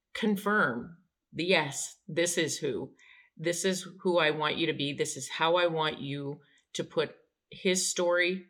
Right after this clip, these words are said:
our story, my story together and out there." And so that is how my conversations with God go. That is how we have been for forever, it feels like. But especially since my divorce,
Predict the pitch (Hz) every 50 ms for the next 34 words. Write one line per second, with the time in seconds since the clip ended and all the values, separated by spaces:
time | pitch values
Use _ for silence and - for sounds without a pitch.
0 | _ _ - 143 143 151 170 185 185 - - 170 156 147 156 156 143 143 147 139
1 | 147 156 156 - - - 156 139 135 135 135 131 131 - - - - - _ -
2 | - 175 160 165 151 147 151 156 151 143 139 135 143 - - 139 135 135 - -
3 | - - - - - - _ _ _ - - - - _ _ - 160 160 156 151
4 | 147 143 143 143 147 147 135 - - - 185 165 160 160 151 139 170 160 170 190
5 | 220 214 202 202 196 190 170 170 165 165 165 160 151 143 151 151 160 180 185 185
6 | - - 156 151 143 143 143 - - 147 135 131 - - 143 143 135 - - 147
7 | 143 - - 139 131 135 139 143 139 127 147 147 151 147 139 135 147 143 - -
8 | - - _ - - 143 147 143 139 135 - - - 160 156 156 160 156 156 156
9 | 156 151 156 - - - - _ _ - 147 160 175 180 175 175 175 180 185 165
10 | 147 139 131 156 151 151 151 156 160 160 160 165 - _ - - 160 156 147 143
11 | 143 - - _ _ _ _ _ _ _ _ _ _ - - 185 165 156 170 202
12 | 233 190 165 135 131 135 127 - - - - 165 175 170 156 - - 110 131 139
13 | 139 135 - - _ _ _ - - _ - - 254 262 262 - - 233 233 -
14 | - 262 240 - 190 190 190 - 190 175 160 156 127 139 139 123 113 - - -